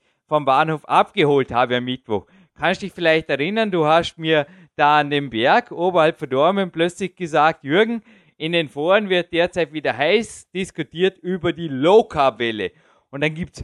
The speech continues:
High-Carb-Ladetage. Und Dominik, du hast mir eine Birne dagelassen. Eine Dormener Birne ist heute Teil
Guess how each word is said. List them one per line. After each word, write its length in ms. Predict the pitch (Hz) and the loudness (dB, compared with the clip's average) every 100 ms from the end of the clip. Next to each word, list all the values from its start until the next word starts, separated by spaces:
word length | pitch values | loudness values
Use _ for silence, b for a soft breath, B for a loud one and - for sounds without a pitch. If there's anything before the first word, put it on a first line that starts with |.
| - | -14
High-Carb-Ladetage. 1300 | 113 185 247 160 139 120 117 147 170 127 120 165 220 - b b b | 0 0 0 0 0 2 0 0 -2 -2 -2 -2 -4 -8 b b b
Und 220 | - 165 180 | -10 -4 0
Dominik, 520 | 185 220 190 170 - | 2 2 0 -2 -8
du 160 | 196 185 | -2 0
hast 240 | 185 - | 0 -2
mir 160 | 170 143 | -6 -2
eine 420 | 160 165 160 160 180 156 b | -2 2 0 0 -8 -20 b
Birne 720 | 147 233 269 247 233 196 147 | -2 4 4 4 4 4 4
dagelassen. 880 | 123 131 135 131 120 113 - 117 85 | 2 2 2 0 0 0 -4 -16 -12
Eine 520 | 98 127 165 180 170 - | -6 -4 0 0 0 -4
Dormener 520 | 139 143 214 220 202 | 0 2 4 2 2
Birne 560 | 160 151 208 240 156 120 | 0 2 0 2 0 -2
ist 260 | 208 - 117 | -4 -10 0
heute 500 | 156 202 190 190 185 214 b _ | 0 0 -2 -4 -4 -18 b _
Teil 500 | 143 156 214 247 | 0 2 2 0